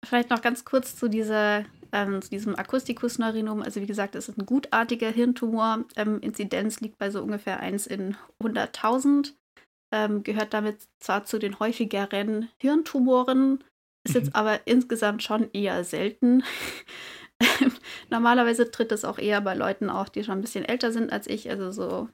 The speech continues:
Speaker 1: vierzig, fünfzig aufwärts. Das ist sporadisch, das heißt, es ist nicht irgendwie genetisch bedingt oder sonst was oder durch irgendwelche äußeren Umwelteinflüsse hervorgerufen, sondern ich hatte im Prinzip einfach Pech.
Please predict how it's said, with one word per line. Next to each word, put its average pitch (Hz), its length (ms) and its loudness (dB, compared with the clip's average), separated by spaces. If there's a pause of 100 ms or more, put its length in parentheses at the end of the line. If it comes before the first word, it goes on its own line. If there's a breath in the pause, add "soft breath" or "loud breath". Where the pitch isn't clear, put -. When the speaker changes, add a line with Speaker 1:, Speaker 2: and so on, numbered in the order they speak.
Speaker 1:
vierzig, - 300 -8
fünfzig - 460 -6
aufwärts. 247 520 0 (760 loud breath)
Das 214 140 -6
ist 208 120 -4
sporadisch, 240 680 2
das 208 160 -6
heißt, 196 200 -2
es 202 100 -8
ist 202 120 -8
nicht 226 260 -4
irgendwie 208 320 -2
genetisch 208 480 -4
bedingt 208 440 -2
oder 208 160 -4
sonst 202 260 -4
was 202 160 -6
oder - 160 -6
durch 190 180 -8
irgendwelche 190 720 -4 (360)
äußeren 202 400 -4
Umwelteinflüsse 220 1000 -2 (460 loud breath)
hervorgerufen, 220 920 0
sondern 196 320 -4
ich - 160 -8
hatte 180 220 -6
im 202 140 -4
Prinzip 208 420 -6 (500 loud breath)
einfach - 520 -6
Pech. - 340 -14